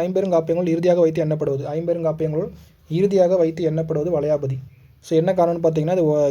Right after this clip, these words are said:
இறுதியாக இயற்றப்பட்ட நூல். ஒன்பதாம் நூற்றாண்டுல இயற்றப்பட்ட நூல், இறுதியாக இயற்றப்பட்டது, அல்லது இறுதியாக வைத்து எண்ணப்படும் நூல். அடுத்து இரண்டாவது பாயிண்ட் பாருங்க, வளையாபதி காப்பியம் எந்த சமயத்தை சார்ந்தது? வளையாபதி பார்த்தீங்கன்னா, சமண சமயத்தை சார்ந்தது. இதுக்கு முன்னாடி சிலப்பதிகாரம்,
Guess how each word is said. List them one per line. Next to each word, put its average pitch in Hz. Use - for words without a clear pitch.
இறுதியாக 180
இயற்றப்பட்ட 151
நூல். 131
ஒன்பதாம் 170
நூற்றாண்டுல 160
இயற்றப்பட்ட 151
நூல், 208
இறுதியாக 170
இயற்றப்பட்டது, 156
அல்லது 165
இறுதியாக 165
வைத்து 156
எண்ணப்படும் 135
நூல். 127
அடுத்து 160
இரண்டாவது 185
பாயிண்ட் 165
பாருங்க, 160
வளையாபதி 175
காப்பியம் 160
எந்த 151
சமயத்தை 151
சார்ந்தது? 135
வளையாபதி 160
பார்த்தீங்கன்னா, 156
சமண 165
சமயத்தை 147
சார்ந்தது. 139
இதுக்கு 156
முன்னாடி 180
சிலப்பதிகாரம், 165